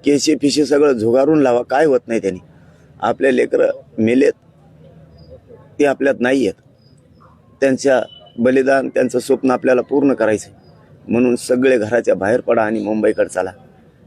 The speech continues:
मी शक्यतो आता समाजाला विचारू, शक्यतो आजपासूनच आमरण उपोषण करत करत मी रस्त्यानंच मुंबईपर्यंत जाणार आहे. सव्वीस जानेवारीपर्यंत तिथं गेल्यावरही मला उपोषणच करायचं आहे. शेवटी मला जीवाची बाजी तिथंही लावायची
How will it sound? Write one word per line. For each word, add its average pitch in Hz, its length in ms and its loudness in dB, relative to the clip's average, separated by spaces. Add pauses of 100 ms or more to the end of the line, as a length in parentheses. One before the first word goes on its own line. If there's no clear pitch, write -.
(120)
मी 123 160 2
शक्यतो 127 560 -2 (840)
आता 120 220 -2
समाजाला 127 520 0
विचारू, 127 380 -2 (600)
शक्यतो - 360 -4 (100)
आजपासूनच 135 640 0
आमरण 127 360 2
उपोषण 120 380 -2
करत 127 240 0 (100)
करत 131 220 2
मी 120 140 0
रस्त्यानंच 117 540 -4 (540)
मुंबईपर्यंत 113 640 0
जाणार 92 260 -2
आहे. - 240 -18 (140)
सव्वीस 127 360 0
जानेवारीपर्यंत 123 720 0
तिथं 123 200 -2
गेल्यावरही 135 360 2
मला 123 200 2
उपोषणच 135 480 -4
करायचं 104 320 0
आहे. 101 140 -18 (200)
शेवटी 120 260 0
मला 127 220 2
जीवाची 127 400 0
बाजी 120 320 0
तिथंही 135 320 0
लावायची - 380 0